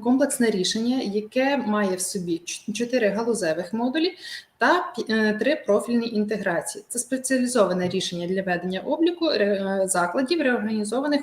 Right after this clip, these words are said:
у комунальні некомерційні підприємства та медичних приватних закладів.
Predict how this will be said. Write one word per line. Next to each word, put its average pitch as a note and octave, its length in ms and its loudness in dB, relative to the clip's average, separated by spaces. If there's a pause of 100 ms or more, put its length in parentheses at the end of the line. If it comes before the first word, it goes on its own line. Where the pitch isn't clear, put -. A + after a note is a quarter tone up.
у A3 100 -4
комунальні G3+ 580 2
некомерційні A3+ 720 -2
підприємства G3 800 -8 (100)
та C#4 140 2
медичних G#3 600 -2
приватних E3+ 380 -6
закладів. - 500 -8